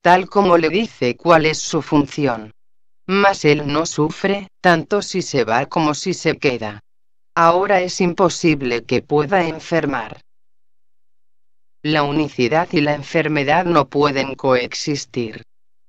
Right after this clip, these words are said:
Los maestros de Dios eligen ver sueños por un tiempo. Es una elección consciente.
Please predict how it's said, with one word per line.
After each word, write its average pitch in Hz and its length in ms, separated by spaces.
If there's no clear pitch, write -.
Los 143 380
maestros 135 640
de 185 160
Dios 151 340
eligen 160 560
ver 156 220
sueños 147 560
por 170 180
un 139 140
tiempo. 127 560
Es 165 280
una 170 260
elección 151 640
consciente. 113 960